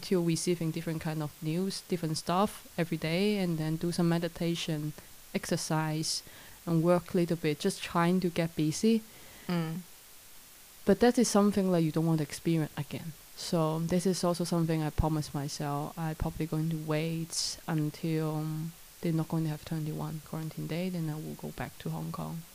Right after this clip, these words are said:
Speaker 1: to visit my family.
Speaker 2: How, how was the feeling, like, being locked in a small room for fourteen days?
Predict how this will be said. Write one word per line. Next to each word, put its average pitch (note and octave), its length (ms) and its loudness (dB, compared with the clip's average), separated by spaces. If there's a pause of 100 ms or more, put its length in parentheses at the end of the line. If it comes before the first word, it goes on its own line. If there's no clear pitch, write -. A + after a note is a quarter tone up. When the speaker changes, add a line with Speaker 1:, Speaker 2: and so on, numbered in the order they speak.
(140)
Speaker 1:
to - 100 -8 (320)
visit - 260 -6
my D#3+ 120 -4
family. D#3+ 440 -6 (760)
Speaker 2:
How, A3+ 200 4
how A3+ 220 2
was A3 180 2
the F3 60 -4
feeling, E3 520 -2
like, D3 360 -4 (280)
being D3+ 500 -2
locked D3+ 600 -6 (160)
in D3+ 400 -4
a D#3 100 -2
small D3+ 420 -2
room D3+ 240 -2
for D3 440 -4
fourteen D3 460 -6
days? - 400 -4